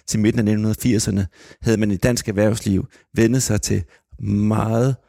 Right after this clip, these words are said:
mange restriktioner og rigtig, rigtig mange former for regulering i forhold til international handel.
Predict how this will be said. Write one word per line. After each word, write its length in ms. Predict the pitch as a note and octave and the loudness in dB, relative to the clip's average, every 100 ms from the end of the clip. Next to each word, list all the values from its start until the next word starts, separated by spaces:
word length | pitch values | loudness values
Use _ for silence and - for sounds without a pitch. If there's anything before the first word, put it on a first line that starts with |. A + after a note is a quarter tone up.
| _ _ _ - | _ _ _ -6
mange 300 | A#2 A2 C3+ | -2 0 0
restriktioner 680 | A2 - - - F3+ A2 D#3+ | -2 -4 -6 0 0 0 -4
og 340 | - A2+ G#2+ | -2 -4 0
rigtig, 340 | A2 A#2+ C3+ G2+ | -2 -2 -4 -2
rigtig 260 | G2 - | -2 -2
mange 360 | G#2+ F2 G2+ A2+ - _ - | 0 0 0 -4 -10 _ -6
former 240 | G2 G2 | -2 0
for 180 | A2+ - | -2 -2
regulering 480 | G2 G2 G2 G#2 G2 | -2 0 0 0 0
i 40 | |
forhold 380 | - F#2+ F#2 G#2 | -2 -4 0 -2
til 140 | - | 0
international 600 | F#2 - - F2 - F#2+ C3+ | -2 -2 -2 -2 -2 -2 2
handel. 280 | F3 A2+ | 2 0